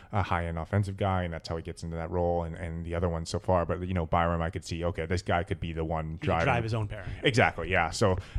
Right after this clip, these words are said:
Speaker 1: that's why he's separated himself. And, and, you know, there's, his flaws are, are, you know,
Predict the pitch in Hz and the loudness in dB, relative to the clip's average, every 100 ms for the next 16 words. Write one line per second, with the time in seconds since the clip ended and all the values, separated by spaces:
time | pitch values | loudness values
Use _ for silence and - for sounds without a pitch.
0 | - 120 107 113 101 98 - 98 104 104 | 2 2 6 8 8 6 0 0 4 6
1 | 110 110 101 113 143 113 104 95 101 95 | 6 4 4 6 6 6 4 4 2 0
2 | 95 101 107 104 104 107 101 - - - | 0 0 4 4 6 6 6 4 -8 -4
3 | 95 107 - 110 107 110 107 101 92 90 | 2 2 4 8 10 10 10 8 6 4
4 | 95 90 87 90 - - 101 90 85 | 4 4 2 -2 -8 -8 -4 -2 -2